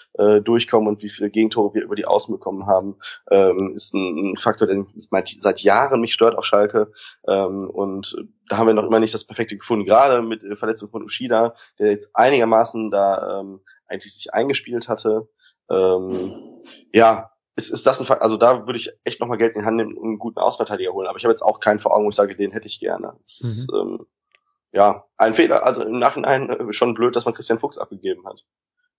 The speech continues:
Speaker 1: Dass, dass ich das mal sagen würde, hätte ich auch nicht gedacht.
Speaker 2: Ja, siehst du mal.
Speaker 1: Ja.
Speaker 2: Aber so, so ist das. Das hat Horst Held gemacht. <laughs> Ähm, aber
Speaker 1: Und
Speaker 2: gut,
Speaker 1: hat
Speaker 2: du
Speaker 1: uns
Speaker 2: bist
Speaker 1: dafür
Speaker 2: ja
Speaker 1: drei, dreieinhalb Millionen gebracht, glaube ich. Das war's dann auch.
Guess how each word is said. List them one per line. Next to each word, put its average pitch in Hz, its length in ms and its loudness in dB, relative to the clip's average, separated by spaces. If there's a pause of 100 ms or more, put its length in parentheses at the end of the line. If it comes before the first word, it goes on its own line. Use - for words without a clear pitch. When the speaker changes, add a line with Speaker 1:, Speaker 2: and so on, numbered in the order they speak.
(360)
Speaker 1:
Dass, - 100 -10
dass - 180 0
ich - 80 0
das 117 140 4
mal 127 80 4
sagen 117 240 6
würde, 113 140 0
hätte 110 100 -2
ich 107 60 0
auch 120 40 0
nicht 120 140 -4
gedacht. - 420 -14 (600)
Speaker 2:
Ja, 131 180 4
siehst 190 300 0
du 240 40 0
mal. 98 200 -4 (580)
Speaker 1:
Ja. - 80 -6
Speaker 2:
Aber 131 200 4
so, 135 180 -2
so 135 160 -2
ist 156 180 -2
das. 113 180 -2 (100)
Das 117 200 2
hat 143 140 2
Horst 147 240 0
Held 143 180 0
gemacht. 104 340 -6 (220)
<laughs> 139 180 2 (1080)
Ähm, 110 360 0 (380)
aber 131 140 4
Speaker 1:
Und - 40 -2
Speaker 2:
gut, 160 80 4
Speaker 1:
hat 123 60 2
Speaker 2:
du - 20 0
Speaker 1:
uns - 80 0
Speaker 2:
bist 131 100 4
Speaker 1:
dafür 156 80 4
Speaker 2:
ja 123 260 4
Speaker 1:
drei, 123 100 -2
dreieinhalb 120 340 0
Millionen 120 260 -4
gebracht, 98 300 -8
glaube 104 220 -12
ich. - 100 -18
Das - 200 -16
war's 110 240 -10
dann - 140 -20
auch. - 280 -20